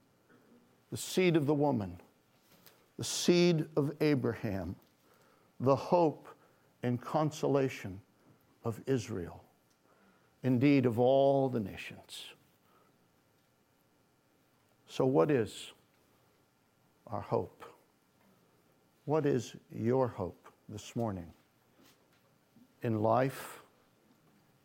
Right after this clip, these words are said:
and as you plan for death? I hope you're planning for it. Let me say, brothers and sisters, it cannot be anything.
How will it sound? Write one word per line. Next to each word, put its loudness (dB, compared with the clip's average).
and -8
as -6
you -4
plan -6
for -12
death? -10
I -8
hope -2
you're -6
planning -6
for -20
it. -20
Let 0
me 4
say, 2
brothers 2
and -4
sisters, -2
it -4
cannot 0
be 4
anything. -6